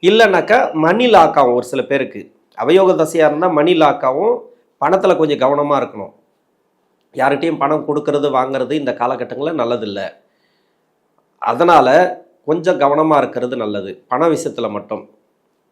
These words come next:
கடன் பெருசா வாங்காதீங்க. தொழில மாத்தணும் அப்படின்னு நினைச்சா கூட உங்க சுய ஜாதகத்தை செக் பண்ணுங்க. தொழில மாத்தல, அப்படியே போயிட்டு இருக்கு அப்படின்னா தாராளமா பண்ணலாம். உங்களுக்கு பெருசா இப்போ அஷ்டம சனி கிடையாது, ஏழரை சனி கிடையாது.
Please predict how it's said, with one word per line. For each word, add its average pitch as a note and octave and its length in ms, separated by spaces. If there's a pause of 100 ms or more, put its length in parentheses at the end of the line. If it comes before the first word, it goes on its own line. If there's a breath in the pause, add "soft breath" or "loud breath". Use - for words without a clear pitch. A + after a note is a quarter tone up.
(120)
கடன் G3 260 (140)
பெருசா D#3 300 (100)
வாங்காதீங்க. C#3 480 (320)
தொழில F#3+ 300 (160)
மாத்தணும் D3 380
அப்படின்னு C3+ 280
நினைச்சா B2 240 (120)
கூட C3 180
உங்க D3+ 160
சுய D3+ 180 (100)
ஜாதகத்தை B2 500
செக் - 200
பண்ணுங்க. A2 260 (720 soft breath)
தொழில F#3 240 (120)
மாத்தல, D#3+ 300 (640)
அப்படியே D3 220 (100)
போயிட்டு D#3+ 240
இருக்கு D#3 260
அப்படின்னா C#3+ 280 (200)
தாராளமா D#3 380 (100)
பண்ணலாம். G2 300 (1120)
உங்களுக்கு D#3+ 420 (100)
பெருசா F#3 320 (160)
இப்போ E3+ 220
அஷ்டம G3 360
சனி F3+ 240
கிடையாது, D#3 300 (120)
ஏழரை D#3 200
சனி D3+ 220
கிடையாது. C3 360